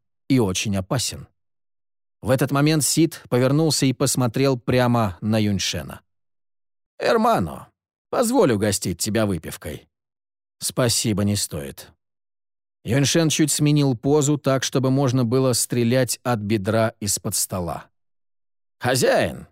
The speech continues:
налей этому парню лучшего, что у тебя есть. И счет этих двоих», Сид кивком указал на своих недавних противников,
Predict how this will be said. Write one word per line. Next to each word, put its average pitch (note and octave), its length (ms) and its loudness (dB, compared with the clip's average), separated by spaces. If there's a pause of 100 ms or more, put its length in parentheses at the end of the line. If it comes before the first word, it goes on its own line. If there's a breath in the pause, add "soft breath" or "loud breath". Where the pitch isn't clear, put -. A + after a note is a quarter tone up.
(120)
налей C4 400 2
этому B2 300 2
парню B2 520 2 (120)
лучшего, B2 580 2
что B2 200 -2
у A#2 60 2
тебя A2 200 -2
есть. D#2+ 480 -6 (600)
И D3 220 2
счет D3 400 2
этих E3+ 360 4
двоих», D#3+ 560 0 (460)
Сид - 280 0
кивком C3 380 0
указал B2 420 0
на A#2 120 0
своих A#2 360 0
недавних A#2 500 0
противников, C#3+ 720 0